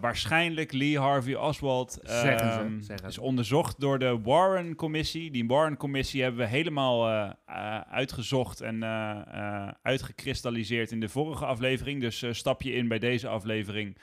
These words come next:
Speaker 1: Ga even terug en luister eerst deel één voordat je dit deel luistert, anders dan val je er middenin.
Speaker 2: Ja, dan ga je er niks van begrijpen, denk ik.
Speaker 1: Nee. Dus, maar die Warren-commissie, die heeft dus onderzoek gedaan en die heeft dus eigenlijk gezegd, Lee Harvey Oswald is, eh,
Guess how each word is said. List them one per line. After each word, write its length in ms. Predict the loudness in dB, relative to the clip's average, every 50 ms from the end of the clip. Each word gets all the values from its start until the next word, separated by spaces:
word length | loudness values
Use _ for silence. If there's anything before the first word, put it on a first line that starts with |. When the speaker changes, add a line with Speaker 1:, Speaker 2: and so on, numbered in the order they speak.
| -20 -20 -20 -20 _ _
Speaker 1:
Ga 180 | 0 2 4 4
even 200 | 4 2 0 -4
terug 380 | -4 0 0 0 0 -2 -4 -8
en 240 | -6 -4 -2 0
luister 360 | 2 4 4 4 4 0 -2 -4
eerst 260 | -2 -2 -2 -2 0
deel 200 | 0 0 2 2
één 340 | 2 2 2 2 0 -2 -4
voordat 380 | -4 -2 -2 0 0 -2 -2 -4
je 80 | -4
dit 220 | -2 -2 -2 -2 -2
deel 200 | 0 0 2 4
luistert, 380 | 4 4 4 4 2 -2 -4
anders 260 | -4 -2 -2 -2 -4
dan 280 | -4 -4 -6 -6 -6 -8 -12 -18 -12
val 240 | -6 -4 -2 0 0
je 60 | 0
er 80 | 0
middenin. 400 | 0 -2 -2 0 0 -2 -2 -4
Speaker 2:
Ja, 260 | -4 -2 0 0 0 0
dan 100 | 0 0
ga 120 | 0 0
je 100 | 2 2
er 160 | 0 0 0
niks 180 | 0 -2 -2 -2
van 120 | -2 -4
begrijpen, 380 | -2 -2 -2 -2 -2 -2 -4 -6
denk 140 | -6 -8 -8
ik. 100 | -10 -6
Speaker 1:
Nee. 220 | -2 0 0 0 0 -4 _ _ -20 -20 -20 -20 -20 -16 -10
Dus, 140 | -8 -6 0
maar 160 | 4 4 4
die 140 | 6 4 4
Warren-commissie, 920 | 6 8 8 8 8 6 4 2 0 -2 0 0 0 0 0 -2 -2 -2
die 140 | 0 2 4
heeft 200 | 4 4 2 2
dus 120 | -2 -2 -2
onderzoek 420 | -2 -2 0 0 2 0 0 0
gedaan 380 | 0 2 4 4 4 4 2 0
en 120 | -2 0
die 140 | 2 4 4
heeft 200 | 4 4 2 0
dus 200 | -2 -4 -2 -2
eigenlijk 440 | 2 2 2 2 2 0 -2 -4 -4
gezegd, 440 | -6 -4 -2 0 0 -2 -4 -8 -4
Lee 200 | 0 0 2 4
Harvey 300 | 6 6 4 4 2 0
Oswald 480 | 0 0 0 2 2 2 2 2 0 -2
is, 280 | -4 -6 -4 -4 -4
eh, 260 | -2 0 2 2 2